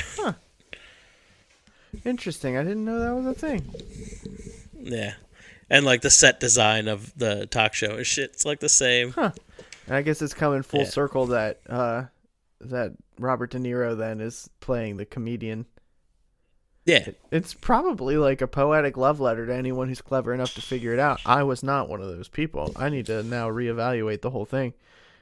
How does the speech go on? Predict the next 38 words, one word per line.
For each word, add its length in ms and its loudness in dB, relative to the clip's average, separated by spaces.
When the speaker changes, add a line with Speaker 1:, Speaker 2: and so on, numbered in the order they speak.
Speaker 2:
Thanks, 280 0
Josh. 540 -8
Speaker 1:
Yeah. 240 -4
But, 140 6
like, 180 10
I 180 8
love 260 4
the 100 2
way 200 4
it 60 0
was 140 -6
shot. 480 2
I 120 0
think 200 -4
it, 200 -6
the 80 -4
movie 240 -4
was 120 -4
shot 340 -4
beautifully. 540 -4
Speaker 2:
Mm-hmm. 280 -6
Speaker 1:
I 120 6
think 220 0
everyone 500 4
acted 520 4
well. 460 -2
I 160 0
just, 380 2
I 60 -6
don't 420 -2
really 380 -4
like 300 0
Joaquin 420 0
Phoenix, 500 -4
and 160 -4
I 80 -4
don't 380 -4
get, 240 0